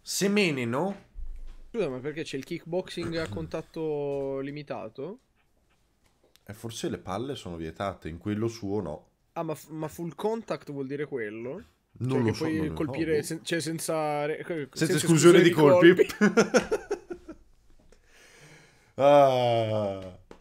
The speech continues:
Speaker 1: E quindi fai Bloodsport stasera. Qui-, qui-, quindi puoi essere ucciso, stai attento a Van Damme.
Speaker 2: Tanto stanotte,
Speaker 1: <clears throat>
Speaker 2: neanche stasera.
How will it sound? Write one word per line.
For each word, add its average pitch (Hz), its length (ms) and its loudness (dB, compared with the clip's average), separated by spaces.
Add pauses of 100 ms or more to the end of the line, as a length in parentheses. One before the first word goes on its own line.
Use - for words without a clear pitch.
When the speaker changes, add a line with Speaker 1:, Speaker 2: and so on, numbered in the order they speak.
(320)
Speaker 1:
E - 80 -10
quindi 180 400 0
fai 160 240 -4
Bloodsport 110 960 -2
stasera. 85 600 -8 (1400)
Qui-, 113 160 -4
qui-, 123 140 -6
quindi 151 220 -2
puoi 127 200 0
essere 135 260 0
ucciso, 110 500 -2
stai 117 160 -4
attento 135 240 -8
a 123 40 0
Van 98 140 -2
Damme. 69 200 -6 (1080)
Speaker 2:
Tanto 185 200 -4
stanotte, 135 1000 -8
Speaker 1:
<clears throat> - 80 -14
Speaker 2:
neanche 147 260 -8
stasera. 120 520 -12